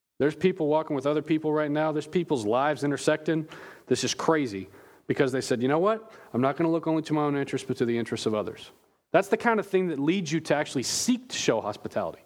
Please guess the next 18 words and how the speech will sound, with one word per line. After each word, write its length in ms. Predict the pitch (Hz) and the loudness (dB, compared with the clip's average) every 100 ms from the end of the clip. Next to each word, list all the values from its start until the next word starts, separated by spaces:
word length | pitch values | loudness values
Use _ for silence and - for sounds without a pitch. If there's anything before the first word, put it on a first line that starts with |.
| - - - | -20 -20 -2
Not 160 | 156 208 | 2 2
just 140 | 208 - | 0 -2
to 60 | |
be 100 | 156 | -2
passively 520 | 135 160 165 151 147 | 0 0 2 0 0
hospitable 560 | 143 117 - 170 120 117 | -2 0 0 0 0 -2
when 100 | 127 | -2
the 100 | 120 | 0
opportunity 360 | 123 - 135 120 | -2 0 -2 0
presents 320 | 117 196 202 | 0 0 -2
itself, 340 | - 113 123 - - - | -4 -4 -4 -10 -20 -2
but 120 | 190 | -2
to 60 | 180 | 2
do 100 | 208 | 0
what 80 | |
Scripture 260 | 196 233 190 | 0 -4 -2
says, 240 | 160 135 - | 0 -2 -2
to 160 | 131 | -4